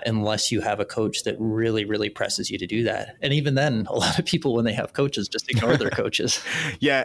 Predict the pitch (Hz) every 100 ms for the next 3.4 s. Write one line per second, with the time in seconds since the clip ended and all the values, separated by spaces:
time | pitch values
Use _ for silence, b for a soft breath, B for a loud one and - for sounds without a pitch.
0 | - 156 - 147 139 151 160 156 123 123
1 | 117 117 110 107 101 95 110 98 92 95
2 | 95 - 104 101 98 - 98 95 - 95
3 | 90 78 98 95